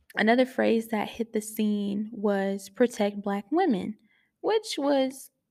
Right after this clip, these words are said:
more popular within the Black community, but it was still fairly popular. And along with protect Black women, you know, you had protect Black gay lives and Black trans lives matter, the whole nine. But for this specific episode, I wanna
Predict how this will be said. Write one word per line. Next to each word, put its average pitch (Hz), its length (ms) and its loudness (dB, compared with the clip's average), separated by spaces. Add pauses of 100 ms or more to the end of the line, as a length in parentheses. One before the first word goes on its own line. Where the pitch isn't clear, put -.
(140)
more 262 180 4
popular 202 500 0
within 196 320 -4
the 190 80 0
Black 185 320 -4
community, 180 580 -6
but 180 240 -2
it 196 60 -2
was 196 140 -2
still 269 260 2
fairly 208 300 -2
popular. 196 640 -4 (640)
And 240 100 0
along 262 300 2
with 240 240 -2
protect 240 340 -2
Black 220 200 0
women, 214 260 0
you 220 120 0
know, 214 120 0
you 214 140 0
had 208 220 -2
protect 214 480 -4
Black 208 300 -4
gay 196 220 0
lives 196 600 -4
and 190 200 -4 (340)
Black 208 240 -2
trans 208 400 -4
lives 196 380 -4
matter, 196 320 -2
the 208 100 -4
whole 339 180 2
nine. 220 380 -2 (400)
But 208 400 0 (120)
for 220 120 0
this 277 180 0
specific 269 480 -4
episode, 202 460 -4
I 196 40 0
wanna 196 240 -4